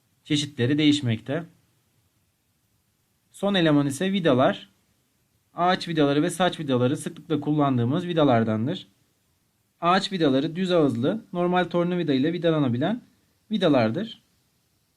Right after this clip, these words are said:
Galvanizli demir, pirinç, krom ve paslanmaz çelikten yapılırlar. Boylarının tamamı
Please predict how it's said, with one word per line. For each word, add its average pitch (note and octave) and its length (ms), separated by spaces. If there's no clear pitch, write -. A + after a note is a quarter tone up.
Galvanizli E3+ 640
demir, B2+ 380
pirinç, D3+ 420
krom D3+ 360
ve D3+ 180
paslanmaz E3+ 560
çelikten E3 320
yapılırlar. A#2+ 640
Boylarının E3 460
tamamı D#3 640